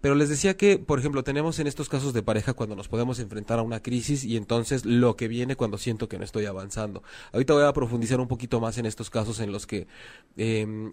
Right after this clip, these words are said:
he observado toda esta situación en donde viene esta, como quedarnos congelados, ¿no? También podemos usar ese término, que de pronto nos congelamos en la tristeza. Y es que estancarnos o sentirnos estancados ante una situación de crisis emocional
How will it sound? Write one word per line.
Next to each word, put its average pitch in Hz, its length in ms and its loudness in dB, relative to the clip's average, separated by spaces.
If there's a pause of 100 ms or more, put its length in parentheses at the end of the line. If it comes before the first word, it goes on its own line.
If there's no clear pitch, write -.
he 127 260 2
observado 117 720 4
toda 123 180 4
esta 123 160 -2
situación 120 460 -2
en 123 80 -2
donde 107 240 -2
viene 120 480 0
esta, 123 480 0 (240)
como 110 220 -2
quedarnos 120 420 2
congelados, 101 720 -2 (360)
¿no? 123 180 -2
También 123 220 0
podemos 123 300 -2
usar 117 160 -2
ese 113 160 -4
término, 110 540 -2
que 110 120 -4
de 104 120 0
pronto 123 600 -2
nos 113 240 -4
congelamos 110 500 -4
en 104 100 -6
la 104 80 -6
tristeza. 107 500 -10 (760)
Y 120 160 0
es 135 140 0
que 143 420 0
estancarnos 127 840 -2
o 139 100 -4
sentirnos 131 540 -4
estancados 120 680 -2
ante 110 220 -4
una 120 160 0
situación 110 380 -4
de 110 80 -8
crisis 107 300 -8
emocional 104 580 -6